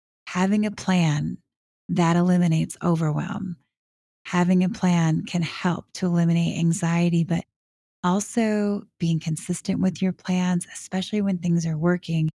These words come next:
and doing this and asking for support or having accountability. So like I recommended before, like, definitely try to jump into our fertility group because it's just a wonderful place to be supported and to know that you're not the only person who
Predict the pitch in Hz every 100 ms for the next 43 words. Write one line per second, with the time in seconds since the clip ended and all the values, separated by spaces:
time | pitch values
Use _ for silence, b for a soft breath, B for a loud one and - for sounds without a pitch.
0 | _ _ 196 185 180 - _ _ _ _
1 | _ _ _ 226 226 240 196 165 170 -
2 | 160 175 - 226 226 220 - 208 - 175
3 | 175 190 190 - 240 247 240 - 220 220
4 | 208 208 208 185 156 151 - 170 170 180
5 | 190 220 208 185 175 170 156 147 156 160
6 | 143 135 - 170 - 208 202 - 180 165
7 | 151 151 156 151 151 156 - 175 165 160
8 | - 160 151 151 - 160 - 254 196 -
9 | 156 - 160 - 175 165 - - _ -
10 | 190 - 185 - 175 175 170 175 180 175
11 | - 170 160 - 165 170 160 165 - -
12 | 180 160 160 151 - 170 160 160 196 180
13 | 180 175 170 165 165 160 156 - - 165
14 | 160 - 160 - 160 151 156 151